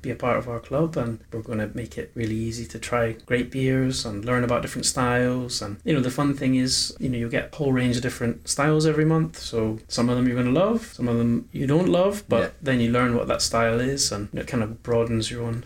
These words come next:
Speaker 1: palette. And I know that for myself, you know, when we first started, I was interested in craft beer, tried homebrew unsuccessfully <laughs> a few times. Uh, that was something I was interested in, but definitely wasn't an expert.
Speaker 2: Yeah.
Speaker 1: And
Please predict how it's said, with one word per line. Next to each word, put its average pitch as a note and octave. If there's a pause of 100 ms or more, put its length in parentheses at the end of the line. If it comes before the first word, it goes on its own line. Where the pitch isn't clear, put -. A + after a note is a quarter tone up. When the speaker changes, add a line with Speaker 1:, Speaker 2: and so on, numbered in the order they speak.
(140)
Speaker 1:
palette. D#3
And C3
I B2
know C#3+
that - (180)
for -
myself, G#3
you D#3
know, B2+
when B2
we A#2+
first B2
started, B2+
I A#2
was A#2
interested D#3+
in C#3+
craft D3
beer, C#3+
tried B2+
homebrew C3
unsuccessfully D#3
<laughs> D3+
a D#3
few D#3
times. C#3
Uh, A#2
that A#2+
was C3+
something C3
I A#2+
was B2
interested F#3
in, A#2+
but A#2
definitely C#3
wasn't A2+
an C3
expert. A#2
Speaker 2:
Yeah. G#2+
Speaker 1:
And A#2